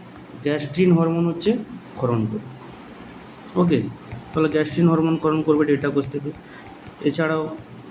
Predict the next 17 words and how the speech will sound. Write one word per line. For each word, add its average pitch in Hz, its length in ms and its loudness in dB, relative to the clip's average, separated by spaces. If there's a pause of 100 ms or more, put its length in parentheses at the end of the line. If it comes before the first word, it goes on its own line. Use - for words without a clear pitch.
(460)
সোমাটোস্ট্যাটিন, - 2250 -2 (440)
কী - 160 -2
বললাম? 190 200 4 (160)
সোমাটোস্ট্যাটিন, 156 840 2 (680)
সোমাটোস্ট্যাটিন 151 960 2 (760)
ক্ষরণ 127 220 2 (100)
করবে 127 220 2
হচ্ছে 131 200 0 (580)
ডেল্টা 123 340 0
কোষ 123 180 -8
থেকে। - 160 -20 (360)
তাহলে 156 220 2 (880)
এটা 165 180 0
কি 151 80 -2 (120)
পুরো 156 160 2 (100)
আলফা, 147 260 0
বিটা, 156 240 2